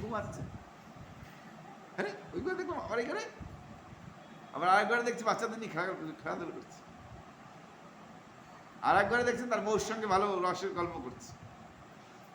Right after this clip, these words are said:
তো নারদ মুনি কনফিউশন হয়ে গেছে, "এ কি?" এরকম কৃষ্ণ তার প্রত্যেক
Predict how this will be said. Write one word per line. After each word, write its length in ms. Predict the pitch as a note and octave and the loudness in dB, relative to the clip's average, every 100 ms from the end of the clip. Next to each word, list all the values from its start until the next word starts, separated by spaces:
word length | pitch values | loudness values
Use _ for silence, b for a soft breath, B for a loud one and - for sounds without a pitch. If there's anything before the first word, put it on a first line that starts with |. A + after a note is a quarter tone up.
| - - - - - - - - - - - - - - | -18 -18 -18 -18 -18 -18 -18 -18 -18 -18 -18 -16 -14 -10
তো 80 | C3+ | -2
নারদ 260 | B2+ C#3 D3+ D#3+ | 2 2 2 -4
মুনি 280 | E3+ F3+ | -4 -2
কনফিউশন 580 | E3+ D#3 C#3 B2 B2+ A#2+ | -2 -2 -4 -4 -6 -4
হয়ে 140 | A2 G2+ | -6 -6
গেছে, 280 | G2 - | -8 -6
"এ 60 | B2 - | -6 -6
কি?" 80 | A#2+ - - - - - - - - - - - - - | -12 -12 -18 -18 -18 -18 -18 -18 -18 -16 -12 -12 -12 -6
এরকম 440 | C3 E3+ G#3 A3 G#3+ | -2 0 2 0 0
কৃষ্ণ 340 | F#3 E3+ - A3 B3 C4+ D#4+ - - - - - - | -2 -2 2 8 10 10 8 2 -6 -12 -16 -16 -4
তার 100 | A#2+ A#2 | -4 -2
প্রত্যেক 420 | C3+ - - - | -6 -6 -8 -8